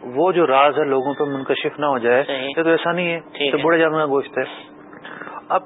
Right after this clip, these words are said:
Speaker 1: ڈسپرین ملا کر، پریشر پانی ملا کر پانی بھریں گے، کتنے ایسے مریض ہوں گے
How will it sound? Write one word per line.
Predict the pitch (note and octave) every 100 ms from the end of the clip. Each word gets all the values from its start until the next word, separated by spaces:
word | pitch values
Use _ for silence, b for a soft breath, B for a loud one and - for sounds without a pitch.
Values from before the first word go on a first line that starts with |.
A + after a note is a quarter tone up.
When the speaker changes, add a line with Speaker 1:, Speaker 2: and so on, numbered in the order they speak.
| C#3
Speaker 1:
ڈسپرین | E3 - - D#3 G3 G3
ملا | F3 E3+
کر، | D#3+ E3+
پریشر | E3 - D3+ C#3+ D#3 D3 - - - - - - -
پانی | C#3+ D3
ملا | C#3 C3+
کر | B2+ C#3
پانی | C3 - C#3 C3
بھریں | B2+ A2+ B2+
گے، | A2+ A2 A#2+ - - - - - B B B -
کتنے | C#3+ - E3 F#3
ایسے | E3+ F3
مریض | D#3 B2 C#3 D#3+
ہوں | A#2+ G#2+
گے | G#2+ A2+